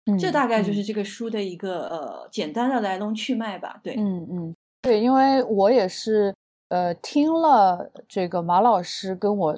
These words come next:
Speaker 1: 提到 MIDI Z 之后，因为我原来也完全没有听过这个名字，包括他的中文名字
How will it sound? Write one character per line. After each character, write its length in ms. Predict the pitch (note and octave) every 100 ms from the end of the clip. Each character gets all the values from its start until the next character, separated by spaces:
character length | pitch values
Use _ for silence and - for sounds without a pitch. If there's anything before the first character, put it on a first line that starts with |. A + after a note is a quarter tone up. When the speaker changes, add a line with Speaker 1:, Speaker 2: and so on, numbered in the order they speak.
| -
Speaker 1:
提 240 | - F3
到 200 | E3 C#4+
MIDI 380 | G#3 F#3+ F#3 F3+
Z 160 | F3 F3
之 140 | F3+
后， 380 | E3 F#3+ D#3+ -
因 100 | G3+
为 60 | G#3+
我 180 | A3 F3
原 220 | E3 F3
来 200 | G#3+ F3+
也 280 | E3+ F3+ A#2 -
完 220 | E3+ F3+
全 220 | C4+ B3+ G3+
没 100 | F3+
有 100 | F3
听 300 | - C4+ C#4+
过 180 | D4+ G#3
这 100 | G3
个 100 | F3
名 240 | D#3 D3 E3
字， 280 | - F3 - _ _ _
包 120 | F3
括 160 | F3 F#3
他 140 | F3+
的 120 | F3+ F#3
中 240 | A3+ G#3
文 140 | F3+
名 220 | D#3+ E3 E3
字 420 | - E3+ -